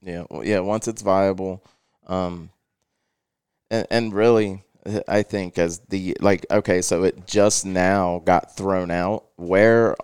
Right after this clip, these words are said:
are our medical standards gonna be at in ten years? In ten years from now, will we be able to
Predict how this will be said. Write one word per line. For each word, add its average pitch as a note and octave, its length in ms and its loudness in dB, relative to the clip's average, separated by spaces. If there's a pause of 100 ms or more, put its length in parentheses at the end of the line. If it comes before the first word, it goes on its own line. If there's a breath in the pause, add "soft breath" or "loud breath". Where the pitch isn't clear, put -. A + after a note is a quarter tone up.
are F#2+ 640 4
our F#2 240 2
medical F#2 680 0
standards F#2 580 -4
gonna F2+ 260 -4
be F2+ 240 0
at F2 160 2
in E2+ 220 -4
ten F#2 260 -6
years? E2+ 380 -8 (400 loud breath)
In G#2+ 240 0
ten B2 300 0
years A2 400 0 (120)
from G#2+ 260 -2
now, F#2+ 340 2
will F#2+ 280 0
we G#2+ 160 2
be A2 220 2
able F#2+ 340 4
to F2 400 0